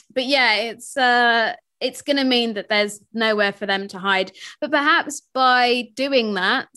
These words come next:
it's gonna mean that people will get inspiration from other cars, and we'll actually see a, a field of cars that are, are more close together because they're all kind of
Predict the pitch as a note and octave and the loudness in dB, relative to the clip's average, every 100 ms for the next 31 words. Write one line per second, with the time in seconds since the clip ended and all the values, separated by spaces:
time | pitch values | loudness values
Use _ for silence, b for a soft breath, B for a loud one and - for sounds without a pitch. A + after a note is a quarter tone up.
0 | - - _ _ _ - A#3 - - A#3+ | -18 -18 _ _ _ -4 -2 -2 0 2
1 | A#3 A3+ A3+ A3 A3 - _ A#3+ A#3 A3+ | 4 4 6 6 4 2 _ -8 -4 -4
2 | A3 A3 G#3+ G3 - A#3+ A3+ A3 G#3+ A3+ | -4 -4 -2 -2 -4 -6 -8 -6 -4 -4
3 | - A#3 - A3 G#3+ G#3+ G#3+ G#3 G3+ - | -4 -6 -2 -2 -2 -8 -6 -6 -8 -4
4 | G#3+ G3 F#3 F#3+ - G#3 G#3+ A3+ - - | 0 2 0 -2 -4 -2 0 0 -2 -10
5 | G#3+ - G#3 G#3 G#3 G3+ _ - G#3+ - | -8 -2 2 2 2 -2 _ -10 -8 -4
6 | A#3+ A3+ A3 G#3 - A#3 G#3 G#3 G#3 - | 0 0 0 -6 -8 -2 -2 -2 -4 -2
7 | G#3+ G#3 A3+ A#3+ A#3 A3 G#3 G3+ _ _ | -2 -2 0 4 4 2 -4 -6 _ _
8 | - G#3+ G3+ G#3 G3 F#3+ F#3+ F#3+ G3 G3+ | -6 -4 -4 -4 -2 -2 -2 -8 -4 -4
9 | G3 - B B B B - A3+ A3 G#3+ | -4 -10 B B B B 2 2 4 0
10 | A3 G#3 G3+ G3+ G3+ | 0 -2 0 -2 -4